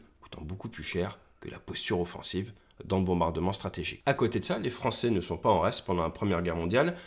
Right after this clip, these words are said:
Nous avons fait notre première aide de bombardement contre une ville, c'était Karlsruhe,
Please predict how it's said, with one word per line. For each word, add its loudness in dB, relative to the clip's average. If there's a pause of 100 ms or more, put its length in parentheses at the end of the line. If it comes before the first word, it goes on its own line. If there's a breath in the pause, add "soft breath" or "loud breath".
(120 loud breath)
Nous 0
avons 8
fait 2
notre 4
première 4
aide 0
de 4
bombardement 6
contre 0
une 4
ville, 2
c'était -4
Karlsruhe, 0